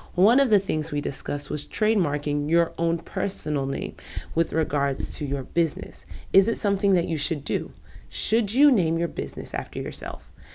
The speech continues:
Now, I have some content available online about this topic, but I wanted to go into a little bit more detail and kind of give a few more considerations that one should take to mind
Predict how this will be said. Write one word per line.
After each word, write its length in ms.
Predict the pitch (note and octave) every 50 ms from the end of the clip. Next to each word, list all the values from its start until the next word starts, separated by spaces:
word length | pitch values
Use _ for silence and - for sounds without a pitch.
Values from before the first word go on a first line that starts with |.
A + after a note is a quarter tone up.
| - - -
Now, 100 | F#3+ G#3+
I 60 | A3+
have 280 | A#3+ C4 C#4+ C#4+ D4 D4
some 360 | - - D4 C#4 C4 B3+ -
content 560 | - - A3 G3+ G3+ F#3+ - A3+ F#3+ F#3 -
available 400 | G3 E3 F3+ E3+ E3+ F3 E3+ F3
online 500 | E3+ - - D#3+ D#3 D#3+ D3+ D3 D3+ D#3+
about 400 | D#3 C#3+ C3+ A#2+ E3 D#3 D#3 -
this 180 | - E3+ D#3 -
topic, 460 | - - C#3+ D3+ - E3 E3 - - - - - - -
but 100 | F#3 G3+
I 100 | G#3+ G3+
wanted 340 | G3+ A3 A3+ A#3 A#3+ A#3 -
to 80 | -
go 240 | F#3+ F#3 F3+ F3+ F3
into 260 | E3+ F3 E3+ - F3
a 40 | E3+
little 280 | D#3+ F3+ A3+ A3 C4 B3
bit 220 | G#3+ A#3 A3 -
more 200 | F#3+ F#3 F3 F3
detail 520 | E3 D#3+ F3 D#3+ D#3+ - - C3+ C3+ C#3 - - - - -
and 180 | - G3+ G3 F#3+
kind 240 | - A3 A#3+ A#3+ A#3
of 80 | G3+
give 140 | F3+ G3 F3+
a 80 | F#3 F#3
few 260 | F#3+ - A3 B3 C4
more 220 | B3+ A#3+ A3 G#3+
considerations 840 | - G3+ F#3+ F#3 - F#3+ F#3 E3+ D#3+ D#3+ D#3+ D#3+ - - D3 C#3+ C#3+ -
that 180 | D3+ D3 -
one 320 | D#3 E3 F3 F3+ F3+ F#3+ F#3
should 360 | - - - D#3 D3+ - -
take 440 | - - G3 G3 F#3+ G3 - - -
to 140 | - D#3 D#3
mind 480 | E3 E3+ F3 F#3 E3 C#3+ C#3+ - -